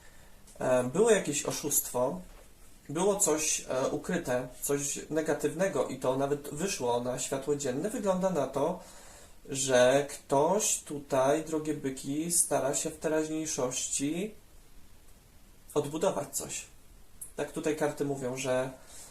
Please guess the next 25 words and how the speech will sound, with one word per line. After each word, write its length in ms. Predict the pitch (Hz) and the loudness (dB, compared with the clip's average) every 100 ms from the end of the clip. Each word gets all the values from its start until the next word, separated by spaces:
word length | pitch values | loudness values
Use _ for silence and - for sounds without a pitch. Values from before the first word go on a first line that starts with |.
| - - - | -20 -20 -10
em, 600 | - - 131 131 131 135 - - - - - - - - - - | -2 0 0 -2 -4 -8 -10 -18 -20 -20 -20 -20 -18 -12 -12 -2
jest 200 | 233 - | 0 0
dwójka 300 | 220 208 175 | 0 -2 -2
kielichów 720 | 170 135 131 139 147 - - - - - - - - - - - - - - - | -4 -4 -4 -4 -4 -10 -16 -20 -20 -20 -20 -20 -20 -20 -20 -20 -18 -14 -12 0
i 60 | |
jest 200 | 156 139 | 2 2
gwiazda, 400 | 135 127 - - | 2 0 0 -4
tak? 420 | - 139 175 180 - | -4 -2 -2 -2 -6
Czyli 280 | 143 135 139 | -6 -2 0
jest 320 | 165 175 - | 6 6 4
jakaś 300 | 139 139 139 | 0 -2 -2
szansa 520 | - 147 151 - 131 | 2 4 6 6 4
na 320 | 127 127 131 | 0 2 2
ro-, 100 | 143 | 2
nowy 280 | 151 156 175 | 2 0 -2
początek, 560 | 175 147 139 123 123 - | -2 -2 -2 -4 -6 -4
na 80 | 135 | -2
rozpoczęcie. 640 | 147 - 117 127 123 120 | -2 -2 -4 -4 -6 -6
Moż-, 300 | 127 165 196 | 0 0 2
może 240 | 156 202 269 | 2 0 0
być 180 | - | 0
tak, 240 | - 135 135 | 2 0 -2
że 120 | 139 | -6
w 60 | 139 | -8
przyszłości, 640 | 147 - 143 - 135 131 | -8 -4 -2 -2 -4 -6